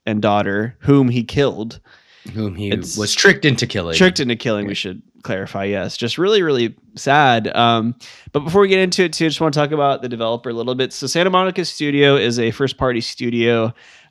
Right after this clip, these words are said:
Speaker 1: by, owned by PlayStation Studios. Um, first game they worked on, Kinetica, I don't have too much info on that one, but, um, other than Kinetica, their primary games really have just been God of War. They've
Speaker 2: Mm-hmm.
Speaker 1: also act as kind of, um,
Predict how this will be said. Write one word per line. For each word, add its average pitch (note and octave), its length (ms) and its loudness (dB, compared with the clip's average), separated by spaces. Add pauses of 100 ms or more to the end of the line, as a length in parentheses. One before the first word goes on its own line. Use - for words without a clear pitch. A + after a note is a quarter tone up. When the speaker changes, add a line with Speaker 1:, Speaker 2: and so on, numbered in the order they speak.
(240)
Speaker 1:
by, A#2+ 600 4
owned D#3 200 6
by D3 100 4
PlayStation C3 500 2
Studios. A2+ 720 -2
Um, A2 360 0 (400)
first A3+ 320 -2
game B3+ 120 -4
they A#3+ 60 -2
worked G#3 240 0
on, G3+ 140 0
Kinetica, D#3 520 -2
I D3 120 -2
don't C#3+ 160 -4
have C#3 240 -6
too C#3+ 200 -6
much C3 320 -4
info B2 300 -8
on A#2+ 160 -4
that A#2 220 -2
one, A#2+ 200 -4
but, A2 220 -2 (400)
um, B2 160 2
other C#3 240 2
than D3 140 -2
Kinetica, C3+ 600 0
their B2 140 0
primary C3 460 -4
games A2 400 -6
really G3+ 160 4
have G3+ 100 0
just G3 160 -10
been F3+ 120 -6
God D#3 180 0
of A#2+ 80 -4
War. A#2+ 340 -2 (800)
They've B2 320 2
Speaker 2:
Mm-hmm. - 20 -2
Speaker 1:
also B2+ 420 2
act A#2 540 0
as A2 400 0
kind A2+ 320 -4
of, G#2 360 -4
um, G#2 420 -6